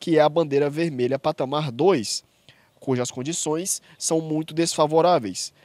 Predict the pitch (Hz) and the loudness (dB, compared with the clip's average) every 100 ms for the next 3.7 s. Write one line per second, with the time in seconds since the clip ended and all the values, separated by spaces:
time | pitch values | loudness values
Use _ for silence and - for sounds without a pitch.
0 | _ _ - 143 - 151 151 151 - - | _ _ 4 4 4 0 4 4 4 -2
1 | 127 139 - _ - 123 139 170 - 262 | -2 -4 -8 _ -18 0 2 2 -2 -4
2 | - 240 185 135 131 131 - - _ _ | -2 0 0 0 -4 -4 -8 -10 _ _
3 | - 131 135 135 127 127 | -14 -2 0 0 -2 -6